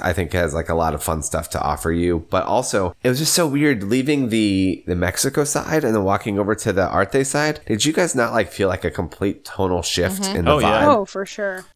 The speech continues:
Speaker 2: Yeah.
Speaker 3: Yeah.
Speaker 1: You guys wanna
Speaker 2: It was
Speaker 1: explain it?
Speaker 2: more,
Speaker 1: Like, what
Speaker 2: it
Speaker 1: do you
Speaker 2: was
Speaker 1: think?
Speaker 2: more my vibe. It
Speaker 4: It was
Speaker 2: was
Speaker 4: definitely more laid back.
Speaker 2: It was
Speaker 3: It, yeah,
Speaker 2: more
Speaker 3: it went
Speaker 2: chill.
Speaker 3: chill really quick.
Speaker 2: It got quiet and chill, and there was just, like, a calm feeling
Speaker 3: It
Speaker 2: in the
Speaker 3: kinda,
Speaker 2: air.
Speaker 3: I mean, it kinda felt like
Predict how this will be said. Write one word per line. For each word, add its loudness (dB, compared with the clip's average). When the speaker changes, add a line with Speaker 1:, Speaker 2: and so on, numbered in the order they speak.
Speaker 2:
Yeah. 2
Speaker 3:
Yeah. 4
Speaker 1:
You 2
guys 0
wanna 2
Speaker 2:
It 2
was 4
Speaker 1:
explain 4
it? 2
Speaker 2:
more, 6
Speaker 1:
Like, 4
what 2
Speaker 2:
it 4
Speaker 1:
do 6
you 6
Speaker 2:
was 4
Speaker 1:
think? -2
Speaker 2:
more -2
my 0
vibe. -2
It -6
Speaker 4:
It -
was 0
Speaker 2:
was 2
Speaker 4:
definitely 2
more -4
laid -4
back. -2
Speaker 2:
It -2
was -2
Speaker 3:
It, -2
yeah, 4
Speaker 2:
more 2
Speaker 3:
it -2
went 2
Speaker 2:
chill. 2
Speaker 3:
chill 2
really 0
quick. -4
Speaker 2:
It -4
got 0
quiet 0
and -8
chill, -2
and -2
there -4
was -6
just, -12
like, -8
a -8
calm -2
feeling -4
Speaker 3:
It -4
Speaker 2:
in -2
the -4
Speaker 3:
kinda, 0
Speaker 2:
air. 0
Speaker 3:
I 0
mean, -2
it -6
kinda -2
felt -2
like -2